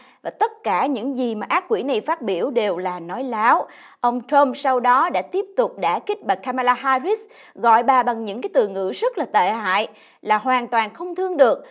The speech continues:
hoặc là cộng sản. Ông cũng nói bà Harris là thiếu khả năng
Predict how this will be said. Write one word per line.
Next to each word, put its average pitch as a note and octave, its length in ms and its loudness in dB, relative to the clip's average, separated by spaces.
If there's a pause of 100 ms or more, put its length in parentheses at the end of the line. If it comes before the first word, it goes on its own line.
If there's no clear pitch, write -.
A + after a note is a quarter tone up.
(160)
hoặc - 200 -2
là G#3 320 2 (140)
cộng F#3+ 180 -4
sản. G3+ 360 -2 (460)
Ông - 200 4
cũng A3 200 -6
nói C4+ 160 0
bà G#3 160 4
Harris A3+ 440 -4
là F3+ 280 2 (260)
thiếu F#4+ 280 2
khả G3 160 0
năng D4+ 320 -4